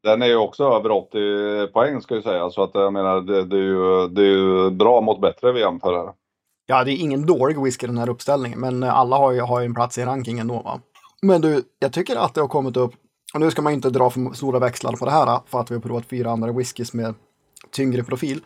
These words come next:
Speaker 2: Men det kommer upp krusbär i <laughs> Glen Elgin-whiskyn.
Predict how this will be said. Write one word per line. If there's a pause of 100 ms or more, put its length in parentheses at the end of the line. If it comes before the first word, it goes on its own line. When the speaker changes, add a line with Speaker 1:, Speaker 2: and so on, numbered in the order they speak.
(300)
Speaker 2:
Men
det
kommer
upp
krusbär
i
<laughs>
Glen
Elgin-whiskyn.